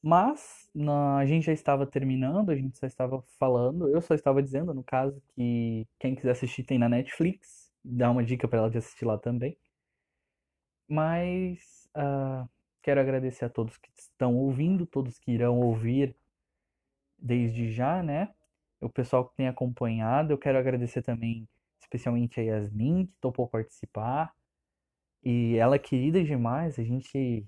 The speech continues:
já passou por muitos, muitos altos e baixos desde dois mil e quinze, mas tamo aí na estrada até hoje. Ah, eu ia dizer também, como, como eu já, na verdade, tava dizendo, né?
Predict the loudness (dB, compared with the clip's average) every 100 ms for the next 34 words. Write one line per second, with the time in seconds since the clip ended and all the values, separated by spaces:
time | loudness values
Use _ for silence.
0 | -8 -4 -4 -4 -2 0 0 2 0 0
1 | 0 -2 -4 -4 -2 -2 -2 -2 -2 -2
2 | -4 -2 -2 -4 -6 -2 0 -2 -4 -6
3 | -8 -8 -6 -4 -2 0 0 0 -2 -6
4 | -18 _ _ 0 2 4 4 2 4 4
5 | 4 4 0 0 -2 -8 _ _ _ _
6 | _ _ _ _ _ _ _ _ _ _
7 | _ 2 4 6 6 4 2 -6 _ _
8 | _ _ _ _ _ _ _ -2 2 4
9 | 2 2 0 0 0 -2 0 0 -2 -6
10 | -20 _ -2 -2 -4 -10 _ _ 2 6
11 | 6 8 6 4 4 0 -2 0 0 0
12 | 0 -4